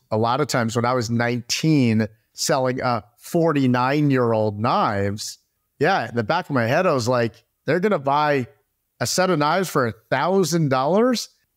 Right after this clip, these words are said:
Remember, I was the kid who was just working at Pizza Hut just thirty days ago, you know, trying to make enough money to just get a thirty pack and a, and a tank of gas, right? So a thousand dollars, like, shoot, I, I could, I could go all month. I could maybe go all summer on a thousand dollars.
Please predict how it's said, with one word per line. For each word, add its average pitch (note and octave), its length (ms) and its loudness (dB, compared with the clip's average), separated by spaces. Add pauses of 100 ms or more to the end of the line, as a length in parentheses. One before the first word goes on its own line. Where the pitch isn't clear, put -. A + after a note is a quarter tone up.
(160)
Remember, D3 440 0
I C#3+ 100 0
was E3 140 0
the D#3 80 -2
kid E3 200 0
who D3+ 80 2
was A#2+ 120 0
just D3+ 260 -2
working D3 280 0
at B2 140 -2
Pizza D#3+ 340 0
Hut B2 240 -2
just - 240 -4
thirty C#3 280 0
days D3 300 0
ago, A#2 480 0 (320)
you C#3+ 80 0
know, C3+ 140 2
trying D#3 240 0
to D3 60 -2
make C#3+ 180 -2
enough C#3+ 260 -2
money D3 280 0
to B2+ 120 2
just A#2 160 -6
get B2 140 0
a B2 40 0
thirty C#3+ 340 0
pack C3+ 340 -4
and C3 100 -2
a, A#2+ 160 0 (280)
and C3+ 340 0
a A2+ 60 2
tank D3 320 -4
of A#2+ 80 -2
gas, F#3 560 -2 (280)
right? - 140 0
So G3+ 140 2
a F#3 40 2
thousand C3+ 420 -2
dollars, E3 460 2
like, C3 140 0
shoot, B3 360 2 (320)
I, - 220 -4 (140)
I - 100 0
could, D#3 240 -4 (140)
I B3+ 80 0
could A3+ 140 -2
go G3 140 2
all D#3+ 180 2
month. G#3+ 340 -2 (180)
I B3 100 -2
could D#4 120 -2
maybe B3+ 180 2
go G3+ 140 2
all F3 160 2
summer D#4+ 440 -2
on G3+ 140 0
a C#3+ 60 0
thousand C#3+ 440 -2
dollars. A#2 420 -2